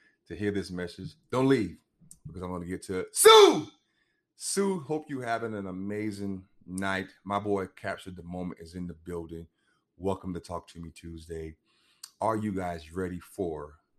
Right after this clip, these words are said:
the message? Watch this. Auntie Cindy said this. She said, "I have been going through a situation, and I have learned to depend on my God more. From this, from this situation, I am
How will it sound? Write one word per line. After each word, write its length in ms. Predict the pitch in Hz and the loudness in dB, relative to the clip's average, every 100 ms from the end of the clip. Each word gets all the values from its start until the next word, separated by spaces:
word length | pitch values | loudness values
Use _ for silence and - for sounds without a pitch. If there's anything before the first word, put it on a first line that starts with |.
| _ | _
the 80 | - | -16
message? 680 | 80 80 - - _ - - _ _ _ _ _ | -10 -10 -12 -18 _ -20 -20 _ _ _ _ _
Watch 220 | 110 - | -4 -4
this. 220 | 101 80 - _ _ | -6 -8 -12 _ _
Auntie 500 | - 147 180 - 113 | -2 -2 -4 -8 -6
Cindy 640 | 104 - - 92 78 85 - _ - _ _ | -6 -6 -4 -4 -6 -14 -20 _ -20 _ _
said 380 | - - 87 82 73 | -18 -8 -6 -6 -10
this. 480 | 71 - - - - _ _ _ - - _ | -14 -14 -20 -20 -20 _ _ _ -18 -18 _
She 120 | - | -6
said, 140 | 123 92 | -2 0
"I 120 | 117 | 0
have 160 | 143 | -2
been 160 | 95 82 | -4 -4
going 300 | 101 117 123 | -2 -2 -2
through 500 | 117 - 80 73 76 - - | -6 -6 -4 -6 -14 -18 -20
a 20 | |
situation, 560 | - 101 87 85 78 - - _ _ - | -16 -14 -10 -8 -10 -16 -20 _ _ -20
and 120 | - 82 | -16 -14
I 60 | |
have 180 | 85 71 - | -12 -14 -14
learned 500 | 82 95 95 95 92 | -8 -4 -2 -2 -6
to 80 | - | -12
depend 440 | - - 92 90 | -16 -10 -8 -8
on 140 | 80 | -8
my 360 | 78 76 73 71 80 | -10 -10 -12 -14 -16
God 420 | 85 85 85 82 - | -8 -6 -6 -10 -14
more. 500 | 80 85 78 50 - _ _ _ _ _ _ _ _ _ - | -14 -10 -10 -12 -20 _ _ _ _ _ _ _ _ _ -12
From 140 | 87 | -10
this, 220 | 82 - 87 | -8 -8 -10
from 180 | - 82 | -10 -8
this 220 | 90 127 | -6 -6
situation, 600 | 127 117 85 78 78 - - | -8 -12 -10 -10 -10 -16 -16
I 120 | 82 | -14
am 180 | 80 73 | -14 -16